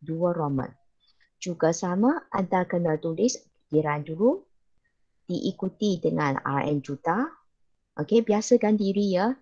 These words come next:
Okey, lepas tu dia nak kita cari apa? Okey, akaun modal dan kewangan.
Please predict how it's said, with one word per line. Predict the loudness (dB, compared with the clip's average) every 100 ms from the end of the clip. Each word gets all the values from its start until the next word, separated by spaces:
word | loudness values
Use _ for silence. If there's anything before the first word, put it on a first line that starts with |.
| _ _ -20 -20 _
Okey, | -2 0
lepas | -2 -2 -2 0
tu | 0
dia | 4
nak | 2 2 -2
kita | 0 0
cari | 0 -2 0
apa? | 0 0 0 2 -2 -10 _ _ _ _ -6
Okey, | -4 -4 -4 -4
akaun | -2 -4 -2 2 0 -2 _ _
modal | -4 0 2 2 2 2 0 -4 -8 _
dan | -4 0 0 -2
kewangan. | -6 -6 -4 -4 -4 -6